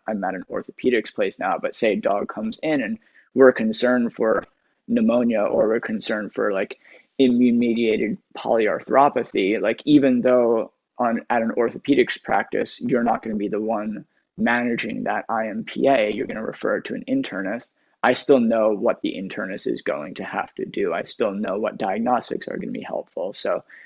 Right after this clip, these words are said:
I can say, "All right, like, let's just get these joint taps done now," so that they have that information and they can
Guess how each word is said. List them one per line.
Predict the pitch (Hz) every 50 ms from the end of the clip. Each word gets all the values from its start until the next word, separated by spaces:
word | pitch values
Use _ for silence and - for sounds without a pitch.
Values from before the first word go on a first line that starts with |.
| - - -
I | 95 98
can | - 101 -
say, | - - 101
"All | - 101
right, | 120 107 87
like, | 92 117 104 - - -
let's | 101 98 -
just | - 120 - -
get | - 107 -
these | - 101 110 113
joint | - - 85 85 -
taps | - - - - - -
done | - - 87 104
now," | 123 131 139 139 123
so | - - 120
that | 107 90 -
they | 110 104 90
have | - 95 95 98
that | 95 85 85
information | 92 95 - - - 90 98 85 - - - -
and | 104 - -
they | - - - -
can | - - - -